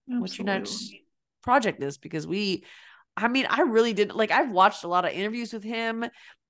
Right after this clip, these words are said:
Speaker 1: I've watched a lot of the, like, their team things that they, their team group inter-, not team, but group interviews that they've
Speaker 2: Yeah.
Speaker 1: done together.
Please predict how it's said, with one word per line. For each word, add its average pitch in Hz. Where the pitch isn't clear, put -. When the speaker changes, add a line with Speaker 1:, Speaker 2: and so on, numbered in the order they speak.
Speaker 1:
I've 185
watched 180
a 190
lot 185
of 180
the, 175
like, 165
their 185
team 247
things 233
that 226
they, 202
their 175
team 175
group 226
inter-, 214
not 151
team, 135
but 143
group 214
interviews 214
that 208
they've 202
Speaker 2:
Yeah. -
Speaker 1:
done 202
together. 190